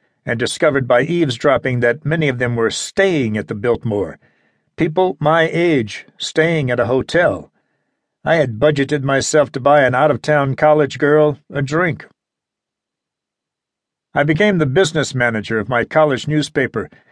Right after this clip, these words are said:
selling and writing ads for local merchants, and qualifying to attend a convention of college editors and business managers, which was being held in Detroit. I went by plane, my first plane trip, and my first stay in a hotel,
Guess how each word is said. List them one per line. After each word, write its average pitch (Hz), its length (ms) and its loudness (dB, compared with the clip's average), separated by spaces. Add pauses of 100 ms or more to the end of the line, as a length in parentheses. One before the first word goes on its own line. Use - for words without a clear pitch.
(160)
selling 147 460 2
and 117 120 -4
writing 143 360 2
ads 135 340 2
for 113 160 -4
local 135 300 0
merchants, 139 500 -2 (400)
and 120 140 -8
qualifying 151 600 2
to 135 120 0
attend 139 320 0
a 117 60 -2
convention 127 520 -2
of 104 140 -6
college 147 420 2
editors 135 460 -2
and 117 120 -2
business 135 360 -2
managers, 120 500 -2 (380)
which 170 180 0
was 156 140 0
being 143 180 -2
held 151 260 2
in 127 120 -2
Detroit. 151 560 -2 (800)
I 120 80 -2
went 147 200 0
by 131 160 2
plane, 127 640 -2 (380)
my 110 160 -4
first 170 420 -2
plane 160 300 0
trip, - 320 -6 (400)
and 147 280 0
my 139 200 0
first 160 340 0
stay 156 320 2
in 131 100 2
a 120 60 0
hotel, 131 580 0